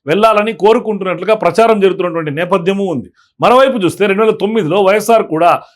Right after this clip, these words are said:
తన రాజకీయ వారసుడిగా జగన్నే జనం ముందుకు తెచ్చి కడప ఎంపీగా గెలిపించుకున్నారనే విషయాన్ని కూడా ఇవాళ గుర్తు చేసుకుంటున్నటువంటి పరిస్థితి. దానిని జగన్ మరింతగా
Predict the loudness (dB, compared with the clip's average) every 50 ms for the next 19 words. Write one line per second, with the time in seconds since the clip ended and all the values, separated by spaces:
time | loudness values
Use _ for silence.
0 | _ _ 0 0 2 2 2 0 0 -2 -2 0 0 2 2 2 0 0 -2 -2
1 | 0 0 0 2 2 0 2 4 2 2 2 0 0 -2 -4 -6 _ _ _ _
2 | _ -2 0 0 2 0 0 0 0 -2 0 -2 -2 -2 -2 -6 -6 -6 -8 -14
3 | _ _ _ -2 0 0 2 2 0 0 0 0 -2 0 0 0 0 -2 2 4
4 | 2 2 2 0 -2 -4 -2 -2 -4 -6 -8 -6 -6 -4 -4 -4 -4 -4 -4 -2
5 | -4 -4 -2 -4 -4 -4 -4 0 2 2 2 2 4 4 4 4 4 0 -2 -6
6 | -8 -8 -6 -4 -4 -4 -4 -6 -6 -6 -6 -8 -8 -8 -8 -10 -8 -6 -6 -6
7 | -6 -8 _ _ _ _ _ _ _ _ _ 0 0 2 2 2 2 2 0 2
8 | 2 2 2 2 2 2 0 2 0 0 2 2 2 2 2